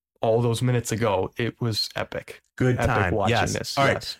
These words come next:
Speaker 2: So to avoid, like, just being a gush fest for a while, let me just throw a few things out, okay?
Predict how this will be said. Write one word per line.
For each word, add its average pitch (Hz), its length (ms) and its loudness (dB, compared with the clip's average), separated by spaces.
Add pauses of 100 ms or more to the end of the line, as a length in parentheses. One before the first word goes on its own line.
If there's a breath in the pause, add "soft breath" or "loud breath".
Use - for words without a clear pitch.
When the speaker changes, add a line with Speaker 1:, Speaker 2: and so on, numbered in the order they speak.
Speaker 2:
So - 180 -2
to 156 240 0
avoid, 143 420 2
like, 127 240 2
just - 280 -4
being 127 240 2
a 107 80 0
gush 98 420 -2
fest - 520 -2 (260 soft breath)
for 107 240 0
a 98 40 2
while, 90 480 0 (300 loud breath)
let 123 80 2
me 139 60 2
just - 160 -4
throw 135 160 4
a 120 40 0
few 113 200 0
things 98 280 0
out, 90 220 0
okay? 92 400 0